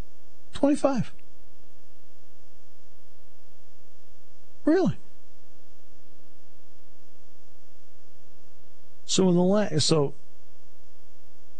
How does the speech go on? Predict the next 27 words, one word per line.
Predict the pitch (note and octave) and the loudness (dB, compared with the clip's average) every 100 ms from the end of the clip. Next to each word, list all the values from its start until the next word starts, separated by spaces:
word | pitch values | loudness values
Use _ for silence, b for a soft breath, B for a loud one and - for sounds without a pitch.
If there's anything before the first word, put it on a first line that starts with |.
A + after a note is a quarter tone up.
| - - - | 0 0 0
between | D#3 - G3+ A3 G#3 F#3+ - | 0 0 2 4 2 2 2
March | D3+ A3+ B3+ | 2 2 2
seventh | - A#3+ A3+ D3 C#3 - - - - - - - - - D#3+ | 2 2 2 2 2 0 0 0 0 0 0 0 0 0 2
and | D#3 | 2
the | |
start | D3 - G#3+ | 2 2 2
of | G3 | 2
the | E3 | 2
season, | - G#3 F3 G#2+ E2+ - - - - - - - - - - - - - - - - - - | 4 2 4 2 0 0 0 0 0 0 0 0 0 0 0 0 0 0 0 0 0 0 0
which | C#3+ A#2 | 0 2
was | C3 G#2+ - | 0 0 0
right | F3 D#3+ | 2 2
around | C#3+ B2+ | 2 2
Christmas, | D3+ C3+ - F2+ - - - - - - - - | 2 2 0 0 0 0 0 0 0 0 0 0
the | E3 | 2
maximum | F3 A#3+ - A#3 B3 | 2 2 0 2 2
games | G#3 G3+ G#3 F#3 | 4 4 2 2
played | - G3+ F3 | 2 2 2
by | F3+ | 2
anybody | G3 D#3 C3+ B2 | 2 2 2 2
was | A#2 | 0
twenty-five. | - F#3 F#3 D#3+ F3+ D#2+ D2 - - - - - - - - - - - - - - - - | 2 2 2 2 2 2 0 0 0 0 0 0 0 0 0 0 -2 -2 -2 0 0 0 0
And | D3 | 2
that's | G#3 A3+ | 2 2
from | E3 D3 | 2 2
two | - A#3+ G#3 | 0 0 0
teams. | - B3+ A#3 - - | 2 2 2 0 0